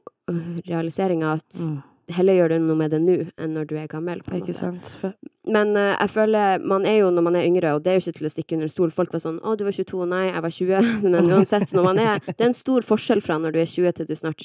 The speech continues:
Speaker 1: tjuefem, på hvordan
Speaker 2: Herregud,
Speaker 1: du
Speaker 2: er det
Speaker 1: tenker.
Speaker 2: så lenge siden vi var der nede?
Speaker 1: Ja, og en, eh, et stort faresignal. Altså, det er bare grunnen til at vi snakker om det her i det hele tatt, er jo fordi jeg får så utrolig mange spørsmål, s-, kanskje du også, på en
Speaker 2: Mm.
Speaker 1: melding på inbox, "Å, hvor opererte dere i
Speaker 2: Jeg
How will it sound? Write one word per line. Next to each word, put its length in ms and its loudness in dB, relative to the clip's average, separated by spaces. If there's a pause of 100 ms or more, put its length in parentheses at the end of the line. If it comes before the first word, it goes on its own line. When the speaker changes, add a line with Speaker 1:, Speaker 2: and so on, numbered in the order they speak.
(120)
Speaker 1:
tjuefem, 240 -6
på 100 -10
hvordan 240 0
Speaker 2:
Herregud, 40 0
Speaker 1:
du 60 2
Speaker 2:
er 40 2
det 100 0
Speaker 1:
tenker. 320 0
Speaker 2:
så 180 2
lenge 220 0
siden 300 -4
vi 100 0
var 180 -2
der 160 -4
nede? 360 -6 (420)
Speaker 1:
Ja, 280 2
og 320 2
en, 260 2 (260)
eh, 420 2
et 140 -2
stort 260 -4
faresignal. 560 2
Altså, 420 4
det 120 4
er 100 4
bare 160 4
grunnen 320 2
til 100 0
at 60 -2
vi 80 -4
snakker 360 -4
om 100 0
det 80 -2
her 160 0
i 40 -2
det 80 -2
hele 120 -6
tatt, 300 -4
er 80 4
jo 80 4
fordi 240 -2
jeg 120 0
får 160 0
så 160 -2
utrolig 400 2
mange 220 2
spørsmål, 500 -2 (320)
s-, 120 -4
kanskje 320 2
du 100 2
også, 400 2
på 140 4
en 80 6
Speaker 2:
Mm. 20 6
Speaker 1:
melding 300 2
på 100 -6
inbox, 460 -2
"Å, 140 4
hvor 200 2
opererte 380 -2
dere 100 0
i 80 -2
Speaker 2:
Jeg 140 4